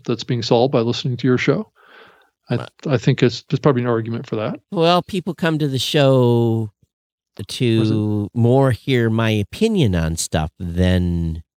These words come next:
Speaker 2: look
Speaker 1: Yeah,
Speaker 2: for
Speaker 1: but you
Speaker 2: solutions.
Speaker 1: Yeah, I guess. Yeah.
Speaker 2: So
Speaker 1: And I think it's, it's key to kinda unlock this a little bit deeper than,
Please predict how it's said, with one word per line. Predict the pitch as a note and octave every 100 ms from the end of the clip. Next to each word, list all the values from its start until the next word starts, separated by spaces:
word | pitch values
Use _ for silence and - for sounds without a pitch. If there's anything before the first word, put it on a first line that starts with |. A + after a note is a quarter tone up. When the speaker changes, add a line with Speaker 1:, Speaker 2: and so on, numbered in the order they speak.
| _ _ _ _ _ _
Speaker 2:
look | - G2+
Speaker 1:
Yeah, | A#3+
Speaker 2:
for | G#3
Speaker 1:
but | -
you |
Speaker 2:
solutions. | G3+ A2 D#3 - D2+ C#2 _ _ _ _ _ _ _ _ - _ _ -
Speaker 1:
Yeah, | A3 E3
I | D3+
guess. | E3 - - - - _ _ E3 E3 G3+ _ _ _
Yeah. | D#3 A2 F#2+ - _ _ _ - - _ _ _ _
Speaker 2:
So | - B2 A2+
Speaker 1:
And | G#2+
I | G3+
think | G3+ -
it's, | B3 - -
it's | - - F3+ -
key | - - C#4
to | B3
kinda | F3 D3+ -
unlock | C#3+ B2 A#2 C3+ -
this | G#3+ G#3 - -
a | D#3+
little | D#3 F3 E3+
bit | E3 C#3
deeper | E3 F3 F3+ F3+
than, | D3+ C3+ B2+